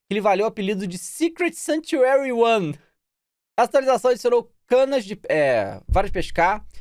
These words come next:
e sneaking, mas tinha um bug que torna-, tornava a tela completamente cinza. Como tal, foi rapidamente substituído pelo Alpha um ponto um ponto dois, apenas três horas depois. Como essa versão foi lançada em um sábado inesperado e durou apenas três horas,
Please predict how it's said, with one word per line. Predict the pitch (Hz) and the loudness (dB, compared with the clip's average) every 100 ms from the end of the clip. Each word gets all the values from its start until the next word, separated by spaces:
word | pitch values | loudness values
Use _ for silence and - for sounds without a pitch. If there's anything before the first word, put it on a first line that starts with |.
| - - | -18 -6
e | 208 | -6
sneaking, | 160 190 208 - 117 | -4 -4 -6 -8 -8
mas | 147 151 | -8 -6
tinha | 226 | -8
um | |
bug | 180 202 220 | -2 -2 -2
que | |
torna-, | - 208 208 202 - _ - | -4 -4 -2 -4 -6 _ -8
tornava | 185 196 190 | -4 0 0
a | 190 | 0
tela | 180 185 | -2 -4
completamente | 196 196 202 208 214 - | -4 -6 -6 -6 -10 -10
cinza. | - 220 127 101 - _ _ - | -6 -4 -4 -8 -12 _ _ -6
Como | 233 | -4
tal, | 226 202 | 0 -2
foi | 202 208 | 0 0
rapidamente | 196 196 190 190 | 0 -2 -4 -6
substituído | 185 - 196 175 | -10 -10 -10 -8
pelo | 202 196 | -2 0
Alpha | 175 170 180 | 2 0 -2
um | 170 | -6
ponto | 185 175 | -6 -6
um | 175 | -6
ponto | 208 | -2
dois, | 208 208 - _ _ | 0 0 -2 _ _
apenas | - 185 196 | -8 -6 -6
três | - 202 196 | -2 -2 0
horas | 185 | -2
depois. | 185 185 98 _ _ _ | -2 -6 -12 _ _ _
Como | - 196 | -6 -4
essa | 202 | -4
versão | 202 214 | -4 -6
foi | - | -4
lançada | 208 185 190 202 | -2 0 -2 -2
em | |
um | 196 | -6
sábado | - 202 208 160 123 | -2 0 0 -4 -6
inesperado | 190 208 - 185 185 196 | -4 -4 -2 0 0 0
e | |
durou | 180 196 | 0 0
apenas | 196 208 190 | 0 -2 -6
três | - 226 202 | -6 -6 0
horas, | 190 196 151 | 0 0 -4